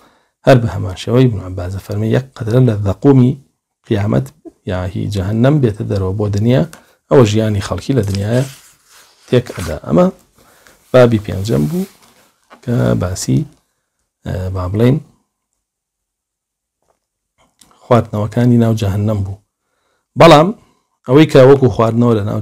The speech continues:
جەهەنەمە جێگیر بووە بە تەواوی، وەکو باسمان کرد، حەمیمە. لەهم شەراب من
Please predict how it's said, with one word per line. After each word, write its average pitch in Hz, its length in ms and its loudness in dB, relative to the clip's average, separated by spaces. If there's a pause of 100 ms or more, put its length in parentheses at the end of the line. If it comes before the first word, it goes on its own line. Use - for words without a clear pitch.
جەهەنەمە 113 480 0 (480)
جێگیر 110 380 4
بووە 113 180 4
بە 92 140 -4
تەواوی، - 420 -6 (720)
وەکو 131 200 2
باسمان 110 420 -2
کرد، 143 240 -2
حەمیمە. 151 380 6 (840)
لەهم 107 240 -4
شەراب 110 380 -2
من 95 280 -8